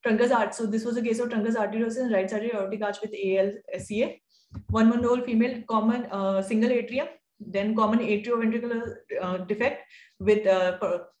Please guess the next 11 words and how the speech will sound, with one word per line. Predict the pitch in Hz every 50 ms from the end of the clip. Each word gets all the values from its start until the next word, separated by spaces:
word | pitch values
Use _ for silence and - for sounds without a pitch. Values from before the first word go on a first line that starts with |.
| _ _ - 175
uh, | 175 170 -
associated | - 202 202 208 202 208 226 220 226 247 226
V | 196 196 196
S | 190 190
D. | 196 285 302 - - - _ _ _ _ -
Then | - 190 190
this | 190 196 190 202
is | 214
the | 214 233
pulmonary | 240 226 202 202 214 226 240
atresia | 226 202 208 208 214 202 196 196 220 262 302 294